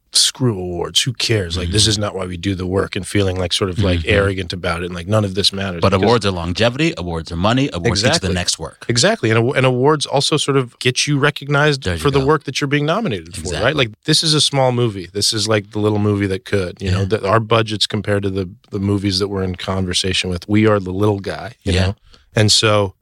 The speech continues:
Speaker 1: that is important to me. It's important to me that this work is shown as far and wide as it can be shown, because there's a lot of people who worked really, really hard on it, you
Speaker 2: Mm-hmm.
Speaker 1: know? And I want their work to be celebrated. I
Speaker 2: Yeah.
Speaker 1: want people to acknowledge them. You
Speaker 2: Yeah.
Speaker 1: know, if I had a great team, there's great actors. Like,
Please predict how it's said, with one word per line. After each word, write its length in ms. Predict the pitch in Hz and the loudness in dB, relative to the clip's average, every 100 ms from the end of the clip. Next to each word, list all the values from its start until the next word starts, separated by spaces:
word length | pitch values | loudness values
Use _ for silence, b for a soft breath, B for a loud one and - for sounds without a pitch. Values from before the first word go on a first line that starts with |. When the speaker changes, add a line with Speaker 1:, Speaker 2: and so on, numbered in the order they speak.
| - | -10
Speaker 1:
that 280 | 110 117 127 | 0 2 2
is 140 | 117 | 2
important 480 | 120 107 127 147 127 | 0 0 0 0 -2
to 80 | - | -4
me. 100 | 98 | -4
It's 140 | 92 98 | -4 -6
important 380 | - 117 113 110 | -2 0 2 2
to 40 | |
me 100 | 110 | 0
that 140 | 107 - | 0 -2
this 180 | 98 104 | -6 -2
work 360 | 104 104 104 | 0 0 0
is 80 | 98 | -2
shown 440 | 92 - 101 101 87 | 0 0 0 -2 -4
as 160 | 101 92 | -4 -6
far 320 | - 107 98 | -2 0 2
and 120 | 95 | 0
wide 220 | 95 95 95 | 2 2 0
as 80 | |
it 100 | 95 | -4
can 140 | - 95 | -6 -4
be 80 | 90 | -2
shown, 340 | - 120 113 | 0 2 2
because 340 | 92 - 92 - b b b b - | -2 -2 -4 -6 b b b b 0
there's 160 | 110 | 2
a 60 | 104 | 2
lot 300 | 92 95 101 | 2 2 2
of 120 | 101 | 0
people 300 | - 120 117 | -4 -4 -2
who 120 | 90 98 | -2 -2
worked 280 | 92 80 | -4 -6
really, 380 | 92 95 95 90 | -6 -2 -2 -2
really 280 | 87 90 87 | -2 -2 -2
hard 280 | 82 90 98 | -2 -2 -2
on 160 | 82 | -6
it, 140 | 80 - | -12 -12
you 140 | - 113 | -4 0
Speaker 2:
Mm-hmm. 140 | 120 | 2
Speaker 1:
know? 180 | 98 101 B B B | 2 0 B B B
And 400 | 104 95 92 95 - _ - | 0 2 2 0 -4 _ -2
I 80 | 101 | 2
want 240 | 101 110 | 4 4
their 120 | 117 | 2
work 180 | 110 113 | 2 0
to 80 | - | 0
be 80 | 110 | 0
celebrated. 640 | - 123 104 78 67 - | 2 0 0 -4 -10 -14
I 60 | 85 | -6
Speaker 2:
Yeah. 100 | 85 | 0
Speaker 1:
want 100 | 98 - | 0 2
people 240 | 104 104 | 0 0
to 100 | 98 | 0
acknowledge 540 | 95 92 98 120 98 - | 0 2 2 2 0 -4
them. 180 | - - | -10 -8
You 160 | - | -2
Speaker 2:
Yeah. 100 | 127 | 0
Speaker 1:
know, 60 | 101 | 0
if 180 | 87 - | -4 -6
I 80 | |
had 160 | 90 95 | -2 -2
a 60 | 95 | -2
great 320 | - 98 - | 0 0 0
team, 280 | - 117 113 | 2 4 4
there's 120 | 92 | 2
great 220 | - 98 | 0 0
actors. 460 | 90 92 - 104 101 | 0 -4 0 0 2
Like, 180 | 90 | -2